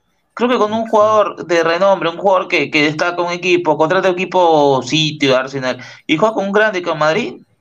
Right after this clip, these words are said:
Speaker 1: no, no, no, no desentona, no, no desentona mal, no, no, no, no sé qué demuestra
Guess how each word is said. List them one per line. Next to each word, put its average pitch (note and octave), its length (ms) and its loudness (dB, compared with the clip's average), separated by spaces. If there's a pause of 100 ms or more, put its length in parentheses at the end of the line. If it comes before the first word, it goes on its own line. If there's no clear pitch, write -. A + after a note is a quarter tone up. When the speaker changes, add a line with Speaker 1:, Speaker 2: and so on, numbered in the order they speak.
(140)
Speaker 1:
no, - 240 0
no, C#3 180 -4
no, D3 140 0
no - 60 2
desentona, A#3+ 720 2
no, A3+ 220 2
no G#3 260 0
desentona B3 440 0
mal, B3 280 0
no, A3+ 180 -6
no, A3 100 -10
no, A3+ 160 -6
no B3 120 -6
sé B3+ 80 -8
qué A#3 80 0
demuestra A#3 580 0